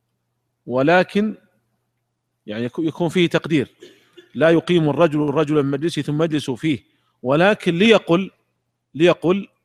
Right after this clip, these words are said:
الرجل لأهل المجلس: "تفسحوا وتوسعوا"، ففيه تقدير. أما على المعنى الثاني ليس فيه تقدير، وإنما "ولكن تفسحوا وتوسعوا" توجيه لأهل المجلس،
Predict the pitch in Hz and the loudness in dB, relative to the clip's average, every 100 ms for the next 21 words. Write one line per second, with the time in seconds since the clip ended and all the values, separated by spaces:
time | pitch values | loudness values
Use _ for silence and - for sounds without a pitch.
0 | _ _ _ _ _ - 113 147 143 202 | _ _ _ _ _ -16 -4 -2 0 0
1 | 202 _ _ _ _ _ _ 131 143 139 | -2 _ _ _ _ _ _ -6 -2 -2
2 | 147 175 185 - 139 151 143 160 135 123 | -2 -2 -4 -4 -6 -6 -4 -4 -4 -6
3 | - 95 90 _ _ _ 135 185 170 147 | -8 -14 -16 _ _ _ -4 -2 -2 -4
4 | 123 101 _ _ _ _ _ _ _ - | -8 -10 _ _ _ _ _ _ _ -6
5 | 156 196 185 190 196 190 170 - 185 165 | 0 2 4 4 2 0 -2 0 0 0
6 | 202 - _ _ _ _ _ 208 - 160 | -4 -10 _ _ _ _ _ -4 0 0
7 | 147 139 - 107 92 _ - 139 147 143 | 0 -2 -6 -8 -8 _ -14 -6 -2 0
8 | 165 147 - _ _ 135 147 131 131 156 | 0 -2 -8 _ _ 0 0 0 -2 -2
9 | - - 147 147 143 175 - 180 - 170 | -2 -2 -2 0 2 0 2 0 4 2
10 | 165 185 180 165 147 170 131 107 - - | 4 4 4 4 4 2 0 -4 -8 -14